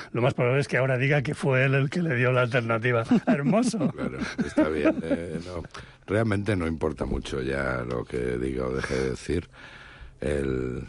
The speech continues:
Speaker 2: ha seguido su
Speaker 1: Es que
Speaker 2: camino.
Speaker 1: estamos dolidos, por eso nos importa.
Speaker 2: Sí, estamos un poquito dolidos,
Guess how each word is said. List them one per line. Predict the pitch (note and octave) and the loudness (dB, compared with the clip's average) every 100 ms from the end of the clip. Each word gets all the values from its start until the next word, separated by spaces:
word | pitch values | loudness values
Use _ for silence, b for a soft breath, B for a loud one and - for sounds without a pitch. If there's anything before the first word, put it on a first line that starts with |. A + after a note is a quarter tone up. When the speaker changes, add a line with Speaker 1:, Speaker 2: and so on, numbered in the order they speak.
| C2 | -10
Speaker 2:
ha | C#2 | -6
seguido | D2+ D2+ D2 D2+ | -4 -2 -2 -2
su | - C#2+ | -2 -2
Speaker 1:
Es | |
que | - | 0
Speaker 2:
camino. | F#3+ G#3+ | 2 2
Speaker 1:
estamos | - E3 F3+ D#3+ | 2 4 4 2
dolidos, | C#3 A#2+ A2+ G#2+ | 0 0 0 0
por | - C3+ | 0 2
eso | D#3 | 2
nos | C3+ C3 | 0 0
importa. | G#2 A#2 A#2 | 0 2 4
Speaker 2:
Sí, | B2 | 4
estamos | A2 G2 F#2 A2 A#2 | 2 0 0 0 0
un | A#2 | 0
poquito | G#2 G2 G2+ F#2+ F#2 | 0 2 2 2 2
dolidos, | F#2+ G2+ G#2 B2+ - | 2 2 2 2 -2